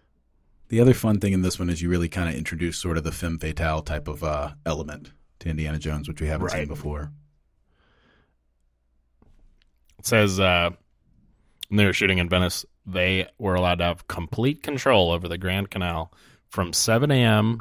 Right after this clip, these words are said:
Speaker 2: to one P M for one day. <laughs>
Speaker 1: Whoa. Guess we're knocking this out
Speaker 2: I mean,
Speaker 1: of
Speaker 2: I'm
Speaker 1: a cut-,
Speaker 2: sure
Speaker 1: not a
Speaker 2: they,
Speaker 1: movie.
Speaker 2: I'm sure they spent many days, but it,
Speaker 1: Yeah,
Speaker 2: but
Speaker 1: for
Speaker 2: in
Speaker 1: sure.
Speaker 2: terms of control
Speaker 1: For sure.
Speaker 2: over
Speaker 1: Yeah.
Speaker 2: a large area.
Speaker 1: <laughs> Marcus.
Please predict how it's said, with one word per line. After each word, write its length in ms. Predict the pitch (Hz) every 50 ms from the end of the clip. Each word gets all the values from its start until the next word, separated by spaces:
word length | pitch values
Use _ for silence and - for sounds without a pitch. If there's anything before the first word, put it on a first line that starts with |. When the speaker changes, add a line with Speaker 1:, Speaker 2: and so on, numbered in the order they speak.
| - -
Speaker 2:
to 120 | - 92
one 280 | 87 85 87 95 107 113
P 200 | - - 95 87
M 320 | 82 80 80 80 85 92 - -
for 200 | - - 85 82
one 420 | 85 87 90 92 92 98 101 98
day. 360 | 87 85 82 82 78 78 - - - -
<laughs> 500 | - - - - - - - - - -
Speaker 1:
Whoa. 760 | 90 85 87 92 101 107 107 110 107 98 92 85 76 69 - - - - - - - - - - -
Guess 200 | 113 104 - -
we're 60 | 101
knocking 320 | 101 104 104 107 - 117
this 160 | 117 117 - 120
out 80 | 113
Speaker 2:
I 40 | 110
mean, 140 | 110 107 104
Speaker 1:
of 40 | 104
Speaker 2:
I'm 40 |
Speaker 1:
a 20 | -
cut-, 80 | -
Speaker 2:
sure 160 | - 107 - 127
Speaker 1:
not 160 | 123 120 113
a 20 |
Speaker 2:
they, 80 | 117 120
Speaker 1:
movie. 180 | 131 131 -
Speaker 2:
I'm 100 | 120 117
sure 200 | 107 - - 123
they 180 | 101 104 95 92
spent 400 | - - - - 107 101 98 92
many 340 | 107 107 107 107 104 104 101
days, 440 | 92 104 98 92 90 90 90 90 90
but 180 | 85 104 98 95
it, 160 | 92 90 - - -
Speaker 1:
Yeah, 180 | 117 101 95 92
Speaker 2:
but 100 | 87 -
Speaker 1:
for 60 | - 87
Speaker 2:
in 40 | 76
Speaker 1:
sure. 140 | - - 95
Speaker 2:
terms 160 | 90 82 85
of 140 | 85 - -
control 440 | - 104 95 - - 95 92 90 90
Speaker 1:
For 40 |
sure. 120 | 90 87 85
Speaker 2:
over 280 | 82 85 85 85 82 - _ _ - -
Speaker 1:
Yeah. 200 | - 57 52 98 -
Speaker 2:
a 80 | 90
large 260 | 90 87 87 85 80
area. 340 | 90 87 87 87 85 85 85 - - _ _ _ _ _ _ _ _ _ _ _ _ _ _ _ _ _ _ _ _ _ _ _ _ _ _ _ _ _ _ _ _ _ _ _ _ _ _ _ - - _ _ _ _ _ _ _ _ _ _ _ _ _ _ _ _ _ _ _ _ _ _ _ _ _ _ _ _ _ _ _ _ _ _ -
Speaker 1:
<laughs> 1900 | 120 - - - - - - - - - - - - - - - - - _ _ _ _ - - - - _ - - - _ _ _ _ _ _ _
Marcus. 760 | - 98 110 104 90 - - - - - - - - - -